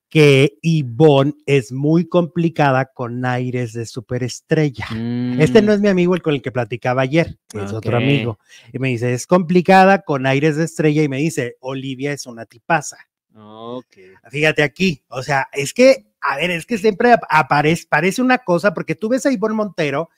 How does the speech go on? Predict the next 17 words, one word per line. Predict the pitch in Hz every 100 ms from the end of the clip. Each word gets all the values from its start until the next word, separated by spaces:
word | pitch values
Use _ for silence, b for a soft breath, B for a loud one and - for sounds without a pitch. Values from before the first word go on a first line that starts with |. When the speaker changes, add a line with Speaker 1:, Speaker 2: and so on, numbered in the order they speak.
| b b b
Speaker 1:
y | 143
como | 170 160
habla | 185 240
muy | 247 254
bajito | 226 185 - - 196 202 208 202 196 - 175
y | 170
habla | 170 196 214
muy | 202 196 185 -
Speaker 2:
Muy | 190 165
mi | 139 175
re-, | 180
Speaker 1:
quedito. | 190 185
Speaker 2:
así | 139 160 170
nos | 185
estaba | 170 156 156
diciendo | 151 - 147 143 139
ahorita | - 127 120 117 110 120